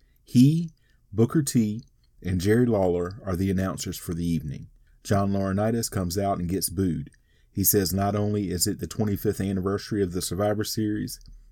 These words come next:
but his tenth anniversary in the W W E. He says, "Sit back and enjoy the show." United States Championship match.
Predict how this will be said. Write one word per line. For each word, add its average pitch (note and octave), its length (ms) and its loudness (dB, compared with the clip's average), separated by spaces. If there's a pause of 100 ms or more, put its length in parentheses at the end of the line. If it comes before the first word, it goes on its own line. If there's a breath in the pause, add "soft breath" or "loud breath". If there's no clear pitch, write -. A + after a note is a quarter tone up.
(160)
but - 140 -4
his A2 200 0
tenth A#2 320 -2
anniversary F2+ 760 -4 (340)
in E2+ 120 -4
the E2+ 100 -2
W F2 320 0
W F2+ 280 -2
E. E2+ 280 -4 (580)
He F2+ 140 0
says, F#2 260 0
"Sit - 240 2
back A#2+ 400 2 (680 soft breath)
and F2 140 -2
enjoy F2 400 -2
the F2+ 140 -4
show." E2 320 -6 (340)
United G#2+ 400 4
States A#2 320 2
Championship G2 580 0
match. - 420 -6